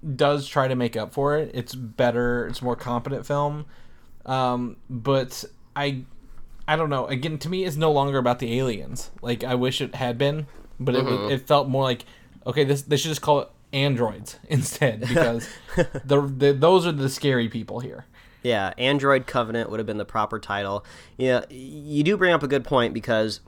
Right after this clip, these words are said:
Speaker 2: the first four Alien movies were almost Ripley movies.
Speaker 1: Mm-hmm.
Speaker 2: Really, I mean, she was kind of the person that we could sympathize with in the movie. She was our human anal-, analog. We were rooting for her. She was very vulnerable.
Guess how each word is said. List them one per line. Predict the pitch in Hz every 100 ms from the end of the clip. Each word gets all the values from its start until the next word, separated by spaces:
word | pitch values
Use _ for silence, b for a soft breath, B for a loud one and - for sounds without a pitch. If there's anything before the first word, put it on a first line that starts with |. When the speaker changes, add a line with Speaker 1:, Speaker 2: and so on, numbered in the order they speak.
| - - - - -
Speaker 2:
the | 131
first | - 190 226 -
four | - 156 185 165
Alien | 123 175 185 123
movies | 104 98 95 95 101 - B B B B -
were | 139 135 127 113 - 123
almost | 196 226 127 -
Ripley | 110 185 - 113
movies. | 110 101 95 95 - - - - -
Speaker 1:
Mm-hmm. | 120 117 110
Speaker 2:
Really, | 123 175 139 113
I | 135
mean, | 131 120
she | - 151 156
was | 151
kind | - 135 135
of | 131 117
the |
person | 120 135 127 - 123
that | 110
we | 120
could | 113 117
sympathize | - 127 123 131 127 120
with | 113
in | 113
the | 107
movie. | 120 127 131
She | - 123
was | 117
our | 107
human | - 123 113
anal-, | 110 135 135 131
analog. | 131 131 131 131 131
We | 113 110
were | 101
rooting | 113 135 139
for | 135 135 127
her. | 123
She | 123 117
was | 104
very | 101 120 123 117
vulnerable. | 110 123 131 117 110 120